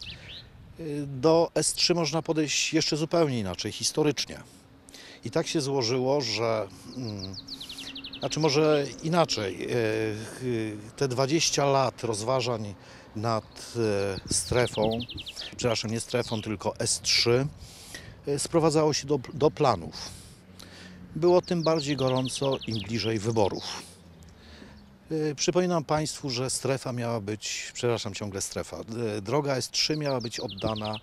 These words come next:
na euro. Euro dwa tysiące dwanaście. Tak jak wcześniej powiedziałem, ta historia, mm, mm, ma swój rodowód,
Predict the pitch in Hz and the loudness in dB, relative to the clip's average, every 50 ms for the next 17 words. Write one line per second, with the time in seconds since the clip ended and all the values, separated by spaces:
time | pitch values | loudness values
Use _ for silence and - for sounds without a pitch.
0 | - - - - - 104 113 117 110 - - 135 123 98 85 - - - - - | -10 -12 -12 -10 -6 -2 -2 -2 -2 -2 0 0 0 0 0 -4 -8 -12 -14 -18
1 | - - - - - - - - - - - - - - - - - - - - | -20 -20 -20 -18 -18 -16 -16 -18 -18 -20 -20 -20 -20 -20 -20 -20 -20 -20 -20 -20
2 | - - - - - - - - _ _ _ _ _ _ - - - - 151 160 | -20 -20 -20 -20 -20 -20 -20 -20 _ _ _ _ _ _ -20 -10 -2 2 4 4
3 | 156 156 147 147 147 135 123 107 123 120 - 110 - - 110 101 - - 101 101 | 6 6 4 4 2 2 2 0 0 0 0 -4 -4 -4 -4 -4 -4 -6 -6 -2
4 | 98 113 101 90 80 - - - - - - - - - - - - - - - | 0 0 0 0 -2 -4 -6 -6 -8 -10 -12 -18 -20 -20 -20 -20 -20 -20 -20 -20
5 | - - _ - - - - - - - - - - - 147 147 165 151 - - | -20 -20 _ -20 -20 -20 -20 -20 -20 -20 -20 -12 -4 -2 2 2 2 2 2 2
6 | 175 147 - 156 127 156 147 139 151 151 147 143 - 139 123 - 131 - - - | 0 0 0 0 0 0 2 2 2 0 0 -2 -4 -6 -6 -4 -6 -4 -2 -2
7 | 143 139 127 123 123 117 117 113 120 - - - - - - - - - - - | -2 0 0 0 0 0 0 -2 -4 -8 -14 -16 -16 -16 -16 -16 -16 -16 -18 -18
8 | - - 143 123 113 113 113 110 - - 120 110 104 104 101 101 - - - - | -14 -8 -6 -4 -4 -4 -4 -6 -6 -6 -6 -4 -4 -6 -6 -8 -10 -14 -18 -20
9 | - - - - - - - - - 127 120 131 131 - - - 139 131 131 127 | -20 -20 -20 -20 -20 -18 -16 -12 -8 -4 -2 -2 -2 -2 0 0 2 2 2 2
10 | 123 139 135 120 110 113 110 - - - - - | 2 2 2 2 0 -2 -4 -4 -8 -14 -16 -16